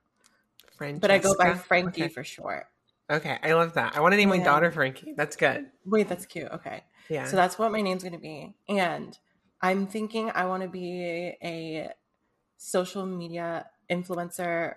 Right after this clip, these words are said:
Speaker 2: Ooh.
Speaker 1: marketing manager for Set Active, which is a clothing brand, an athleisure brand that's based in Los Angeles,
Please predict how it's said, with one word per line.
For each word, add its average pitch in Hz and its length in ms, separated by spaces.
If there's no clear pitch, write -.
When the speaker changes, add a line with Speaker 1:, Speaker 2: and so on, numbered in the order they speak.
Speaker 2:
Ooh. 170 280
Speaker 1:
marketing 190 720
manager 226 720
for 165 760
Set - 420
Active, - 580
which 175 220
is 165 100
a 170 40
clothing 170 420
brand, - 480
an - 100
athleisure 180 480
brand 156 260
that's - 160
based 151 280
in 156 80
Los 139 220
Angeles, - 500